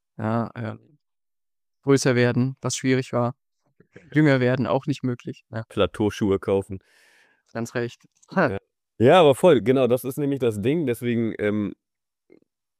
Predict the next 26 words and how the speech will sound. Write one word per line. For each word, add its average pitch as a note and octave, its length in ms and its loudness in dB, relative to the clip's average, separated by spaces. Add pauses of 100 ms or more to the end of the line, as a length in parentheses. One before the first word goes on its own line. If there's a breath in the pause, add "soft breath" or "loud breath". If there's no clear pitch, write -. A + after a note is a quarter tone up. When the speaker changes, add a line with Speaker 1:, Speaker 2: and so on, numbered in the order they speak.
(140)
Speaker 2:
kann B2 160 0
man A#2+ 320 0
dieses G2 600 0
Altersthema A2 720 2
austauschen G#2 680 0
mit G2 160 -8
allem, C3 480 -2 (300)
was F#2+ 500 -4
einem G#2 400 -2
so F#2+ 140 -2
einfällt, G2+ 400 -4
warum F#2+ 240 0
man G2+ 280 2
nicht G#2+ 220 0
gut A2+ 240 -2
genug A2+ 400 4
ist A2 420 0
und G2+ 200 -2
was G2 200 0
einem G2 240 -2
fehlt A2+ 360 2
und G2+ 120 0
wo G2 60 0
man F#2+ 200 0
sein G#2 420 2
müsste. G2+ 540 -2